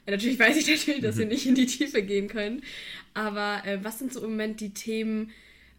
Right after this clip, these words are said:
Speaker 1: ähm, und die Herausforderungen, die die meisten Kunden haben, so in der heutigen Zeit?
Speaker 2: Wie du schon sagst, es ist sehr breit natürlich,
Speaker 1: Ja.
Speaker 2: das Spektrum. Es geht ja viel um den Wandel, wie sich die Märkte verändern, wie sich
Speaker 1: Mhm.
Speaker 2: Kundenverhalten verändert, wie man dort,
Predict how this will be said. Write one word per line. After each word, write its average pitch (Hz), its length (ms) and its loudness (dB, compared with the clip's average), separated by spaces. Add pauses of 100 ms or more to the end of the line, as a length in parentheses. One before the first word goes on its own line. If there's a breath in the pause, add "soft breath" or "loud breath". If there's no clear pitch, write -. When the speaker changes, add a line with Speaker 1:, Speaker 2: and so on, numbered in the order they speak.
(120)
Speaker 1:
ähm, 208 500 0
und 202 120 -2
die 196 80 0
Herausforderungen, 202 760 -4
die 190 120 -2
die 185 80 -6
meisten 180 380 -6
Kunden 175 680 -10
haben, 160 380 -12 (220)
so - 120 -16
in 185 40 -10
der 185 120 -14
heutigen 196 300 -16
Zeit? 220 360 -20 (1120)
Speaker 2:
Wie 113 140 -2
du 107 120 -4
schon 104 160 -4
sagst, 120 180 -4
es 110 60 -4
ist 120 140 -6
sehr 107 160 -4
breit 92 440 -8
natürlich, 202 280 -6
Speaker 1:
Ja. 185 160 -6
Speaker 2:
das 127 140 -6
Spektrum. 139 640 -8 (680 loud breath)
Es 104 100 -14
geht 107 160 -6
ja 101 60 -6
viel 117 220 -8
um 107 140 -6
den 98 200 -6
Wandel, 90 460 -6
wie 90 80 -12
sich 85 140 -14
die 95 100 -10
Märkte 90 340 -10
verändern, 98 440 -12
wie 214 80 -2
sich 196 140 -2
Speaker 1:
Mhm. 202 60 -6
Speaker 2:
Kundenverhalten 101 640 -8
verändert, 92 480 -14
wie 92 60 -12
man 90 180 -10
dort, 85 360 -14